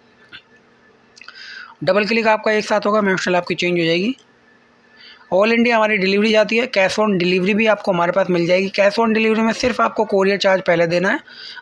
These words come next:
courier charge देने के बाद आपको अपने parcel की tracking ID मिल जाएगी, जिससे आप अपना parcel track कर पाएंगे। उसके बाद delivery time होता है three to six working days, आपकी location के हिसाब से delivery time होता है। किस,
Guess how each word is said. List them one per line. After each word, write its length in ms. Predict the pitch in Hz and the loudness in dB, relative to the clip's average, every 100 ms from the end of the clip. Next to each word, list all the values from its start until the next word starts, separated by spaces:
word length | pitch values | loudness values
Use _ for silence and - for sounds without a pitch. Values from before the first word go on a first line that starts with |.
| - | -2
courier 240 | 185 202 208 | 0 2 2
charge 180 | 214 196 | 2 2
देने 200 | 202 208 | 0 0
के 80 | |
बाद 180 | 208 208 | 0 2
आपको 240 | 202 202 208 | 0 2 0
अपने 180 | 208 | 0
parcel 360 | 202 190 185 196 | 0 0 0 -2
की 100 | 196 | -4
tracking 400 | 165 180 165 185 | -2 -2 0 0
ID 200 | 180 185 | 0 0
मिल 160 | 190 190 | 0 2
जाएगी, 260 | 208 240 | 2 2
जिससे 220 | 208 - | -2 0
आप 160 | 190 175 | -2 -2
अपना 200 | 160 180 | -4 -4
parcel 360 | 165 165 156 165 | -2 -2 -2 -2
track 240 | - 156 | -2 -4
कर 140 | - - | -2 -4
पाएंगे। 380 | 185 214 220 - _ - - - - - | -2 -2 -2 -6 _ -18 -18 -18 -12 -8
उसके 260 | 165 202 | -4 -2
बाद 240 | 190 190 - _ - - | 0 0 -2 _ -16 -8
delivery 420 | 151 175 180 185 | -4 -2 0 0
time 220 | 185 185 | 0 0
होता 160 | 175 185 | 0 0
है 60 | 202 | -2
three 200 | - 196 202 | -2 -4 -2
to 40 | |
six 280 | 196 202 - | -4 -6 -2
working 340 | 170 135 151 | -2 -2 -6
days, 180 | 131 123 - - | -4 -6 -10 -6
आपकी 260 | 165 165 175 | -4 -4 -2
location 400 | 175 180 175 185 | -2 -2 -4 -2
के 80 | 175 | -2
हिसाब 200 | 160 156 | -2 -2
से 120 | 175 | -4
delivery 320 | 160 160 160 | -2 -2 -2
time 200 | 160 156 | -2 -4
होता 160 | 151 180 | -2 -2
है। 100 | 185 - | -4 -6
किस, 140 | 165 | -10